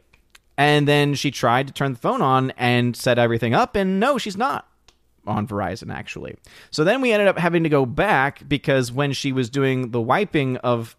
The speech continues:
of her old phone, which was part of the process, now she had no phone. And so we had to go back, figure out what was going on, and it just turns out that the person that we had, the worker we had at the Verizon store,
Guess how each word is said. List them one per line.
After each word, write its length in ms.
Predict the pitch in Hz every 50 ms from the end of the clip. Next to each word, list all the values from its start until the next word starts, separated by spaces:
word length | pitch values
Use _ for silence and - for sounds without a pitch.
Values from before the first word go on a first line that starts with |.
| _ _ -
of 140 | 120 117 120
her 100 | 113 117
old 240 | 160 240 269 269
phone, 280 | - - 135 120 117 120
which 200 | 117 110 - -
was 120 | 117 113
part 240 | - - - 123 117
of 20 | 104
the 60 | 101
process, 680 | - - 185 214 247 - - 156 147 135 131 - - - - - - - - - - _ _ _ _ _ _ _ _ _ _ _ _ _ -
now 200 | 165 170 165 165
she 180 | 160 - 160 151
had 120 | 143 131
no 160 | 139 185 254
phone. 400 | 240 - 151 120 90 - - - - _ _ _ _ _ _ _ _ _ _ _ _ _ _ _ _ _ _ _ _ _ _ _ _ _ _ _ _ _
And 500 | - 147 147 147 147 147 147 143 147 139
so 240 | - - 156 147 139
we 80 | 143 147
had 60 | 185
to 60 | 214
go 120 | 226 240
back, 480 | 185 135 139 135 135 135 135 - - -
figure 320 | - - - 175 175 180
out 120 | 175 156 156
what 40 | 160
was 140 | 156 135
going 280 | 123 143 135 131 127 135
on, 400 | 151 151 131 117 110 107 107 110 -
and 240 | - 120 120 117 117
it 100 | - 120
just 140 | - 135 -
turns 260 | - 220 226 208 175
out 300 | 180 151 143 135 - 131
that 160 | 131 127 117
the 80 | 127 117
person 360 | - 180 190 190 - - 160
that 120 | 151 131
we 140 | 135 139 123
had, 320 | - 107 104 107 107 104 107
the 80 | 113
worker 340 | 113 123 143 143 - 151 143
we 140 | 131 131 127
had 120 | 123 117
at 60 | 120
the 60 | 110 110
Verizon 240 | 110 110 110 110
store, 240 | 104 - 117 110 104